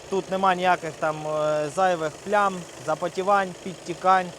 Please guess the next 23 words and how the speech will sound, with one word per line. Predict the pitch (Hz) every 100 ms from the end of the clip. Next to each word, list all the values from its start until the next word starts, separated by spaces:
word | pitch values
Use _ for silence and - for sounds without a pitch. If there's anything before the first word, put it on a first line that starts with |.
| -
і | 147
так | 151 160 156
далі. | 190 180 170 156 - - -
Все | - 190
тут | 175 160
в | 151
первозданному | 185 175 175 170 175 165 160
вигляді. | 160 190 185 180 160 165 160 - - - - - - -
Що | -
тут | 165 165
дивиться, | 175 202 185 175
друзі? | 160 165 151
Давайте | 170 185 -
покажемо | 175 175 165 165 151
він-код | 151 156 190 175 - - - - - - - - - - - - - - - -
автомобіля | 131 127 156 151 147 151 131 123 - - - - - -
ще | 165
додатково. | 143 151 147 139 - 143 127 120 - - - - - - - - - - - - - - - - - - - -
Крилишка | 202 196 170 - 160
в |
нас | 160 147
не | 185
кручені, | 175 202 196 185 170 160